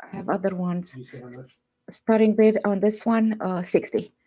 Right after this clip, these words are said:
Speaker 1: This is also really heavy, and it, it's kinda like a, a flat. So you can wear it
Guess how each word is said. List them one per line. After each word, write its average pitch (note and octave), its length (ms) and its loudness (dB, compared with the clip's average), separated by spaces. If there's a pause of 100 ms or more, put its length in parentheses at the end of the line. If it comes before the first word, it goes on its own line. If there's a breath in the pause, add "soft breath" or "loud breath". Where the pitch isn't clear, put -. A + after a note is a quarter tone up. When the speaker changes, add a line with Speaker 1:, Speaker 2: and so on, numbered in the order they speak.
(440)
Speaker 1:
This F#3 180 -16
is F3 100 -6
also F3 260 -6
really E3 220 -6
heavy, A#3 480 -4 (500)
and F#3+ 140 -10
it, - 120 -14
it's - 140 -12
kinda F3+ 260 -6
like D#3 240 -10
a, - 240 -14 (2500 soft breath)
a F3+ 40 -12
flat. F#3 480 -4 (1300)
So - 160 -14
you F#3 120 -6
can F3+ 200 -8
wear F3+ 140 -4
it E3+ 160 -6